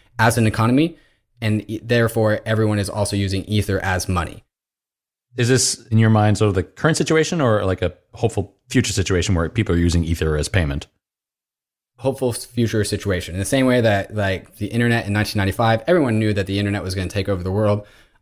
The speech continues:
Speaker 1: I'm of the same opinion that in twenty twenty, Ethereum as a financial platform will blanket the earth. And then everyone will be using Ether as the store of value to operate inside of the financial, uh, fabric that is DeFi.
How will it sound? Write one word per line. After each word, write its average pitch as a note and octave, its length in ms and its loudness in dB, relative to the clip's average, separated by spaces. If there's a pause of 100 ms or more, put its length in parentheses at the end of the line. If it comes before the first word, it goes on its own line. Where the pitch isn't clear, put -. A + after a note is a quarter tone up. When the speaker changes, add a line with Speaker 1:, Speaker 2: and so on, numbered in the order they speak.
(100)
Speaker 1:
I'm B2+ 160 2
of A#2 120 2
the G#2+ 60 -2
same A2 220 0
opinion G#2 440 0
that F#2+ 340 -2
in F#2 280 -4
twenty F2+ 240 -4
twenty, A#2+ 460 0 (300)
Ethereum A#2 500 2
as G#2 140 -2
a F#2 60 -4
financial G2+ 720 -2
platform F#2+ 500 -2
will F2 120 -4
blanket F#2 400 -2
the - 160 -6
earth. - 380 -10 (180)
And F#2 140 -2
then F#2 160 0
everyone G#2 400 2
will F2+ 80 0
be F2+ 100 -2
using F2+ 460 0
Ether G2 340 2
as F#2 300 0
the F#2+ 60 -2
store F2+ 240 0
of E2+ 80 -2
value G#2 420 2
to - 400 -4
operate G2 380 0
inside G2 500 0
of E2+ 320 -4
the F2 380 0
financial, F#2+ 680 0 (420)
uh, F2 140 0
fabric F#2+ 480 0
that F2+ 160 -2
is F2+ 120 -4
DeFi. - 400 -4